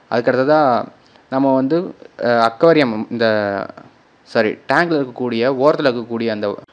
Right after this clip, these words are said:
டேங்க்ல இருக்கக்கூடிய அந்த ஓரத்துல இருக்கக்கூடிய கண்ணாடியில பார்த்தீங்க அப்படின்னா, அழுக்கு சேர்ந்துருக்கும். அந்த, அதே மாதிரி இந்த கடைசியில இந்த சின்ன சின்ன ஒரு கார்னர்லாம் பார்த்தீங்க அப்படின்னா, அழுக்கு சேர்ந்துருக்கும். அதை கண்டிப்பா க்ளீன் பண்ணிடுங்க. அதுக்கு அடுத்ததா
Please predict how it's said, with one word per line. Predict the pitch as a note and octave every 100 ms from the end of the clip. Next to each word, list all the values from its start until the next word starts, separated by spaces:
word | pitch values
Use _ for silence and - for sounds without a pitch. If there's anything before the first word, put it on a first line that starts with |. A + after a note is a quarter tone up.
| _
டேங்க்ல | A#2+ C3 E3+ E3+ B2+
இருக்கக்கூடிய | C3 A#2+ A2 G#2 A#2+
அந்த | D3+ A2
ஓரத்துல | G#2+ C3 E3 E3
இருக்கக்கூடிய | B2+ A2+ G#2+ G#2 A#2
கண்ணாடியில | C3 C#3+
பார்த்தீங்க | A2 G#2+ A2 A2
அப்படின்னா, | G2 F#2+ G#2 B2+ D3 - _
அழுக்கு | A#2+ D#3 C#3+
சேர்ந்துருக்கும். | A2 G2+ F#2 G#2 C#3 - - _
அந்த, | - A#2+ A#2 A2+
அதே | A#2+ D3+
மாதிரி | C#3 C3+
இந்த | B2+ A#2+ A2 G#2
கடைசியில | A#2+ C#3 D#3+ D#3 C#3+
இந்த | B2 A2+
சின்ன | - C#3+
சின்ன | D3 C3+ B2+
ஒரு | A#2+ A2
கார்னர்லாம் | A#2+ C#3+ E3 D3 B2 B2
பார்த்தீங்க | A2 A2 A2+
அப்படின்னா, | A2+
அழுக்கு | A2 A2+ B2+ A#2
சேர்ந்துருக்கும். | G#2+ F#2+ G#2 C#3
அதை | C#3 A2+
கண்டிப்பா | A2+ A#2 C3
க்ளீன் | A#2+ A#2
பண்ணிடுங்க. | G2 F2+ F#2 G2+ C3 - - _ _ _
அதுக்கு | - B2 B2
அடுத்ததா | B2 C3+ D#3